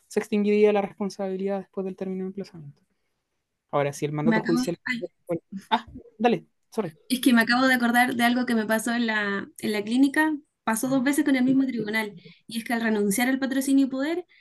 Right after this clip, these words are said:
Speaker 2: debía notificarse, ya ni me acuerdo, pero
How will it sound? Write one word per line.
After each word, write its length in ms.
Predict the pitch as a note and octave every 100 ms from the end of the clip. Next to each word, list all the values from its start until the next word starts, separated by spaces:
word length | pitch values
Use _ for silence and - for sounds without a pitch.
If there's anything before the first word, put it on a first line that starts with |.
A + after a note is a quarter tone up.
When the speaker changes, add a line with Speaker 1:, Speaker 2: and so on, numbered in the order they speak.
| _ -
Speaker 2:
debía 280 | G#3+ A#3 C4
notificarse, 720 | B3 A#3+ G#3+ G3 F3+ - A3
ya 100 | A#3
ni 80 | C4+
me 80 |
acuerdo, 500 | A#3 B3 C#4 D4+ - _ _ _ -
pero 680 | A3+ A3+ A3 A3 G#3+ -